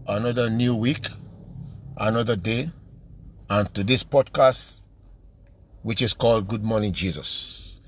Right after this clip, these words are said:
I say good morning, good evening to you all, wherever you might be. Good afternoon. Uh,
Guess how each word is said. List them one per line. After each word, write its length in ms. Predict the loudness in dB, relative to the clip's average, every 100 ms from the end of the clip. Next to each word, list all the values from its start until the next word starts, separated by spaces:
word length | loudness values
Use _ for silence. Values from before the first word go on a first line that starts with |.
| -20 -20 -10 -2
I 80 |
say 140 | 0 2
good 180 | 2 4
morning, 360 | 6 6 2
good 200 | -4 -4
evening 420 | -4 -2 -4 -6 -12 -20 _ _ -20 -20 -6
to 120 | 0
you 180 | 6 8
all, 140 | 8
wherever 380 | 6 4 4 2
you 140 | 2
might 220 | 0 0 -2
be. 100 | -6
Good 200 | -2 -2
afternoon. 460 | -2 -2 -4 -4 -10 -20 -20 -20 -20 -20 -20 -20 -20 -4
Uh, 380 | 2 4 4 0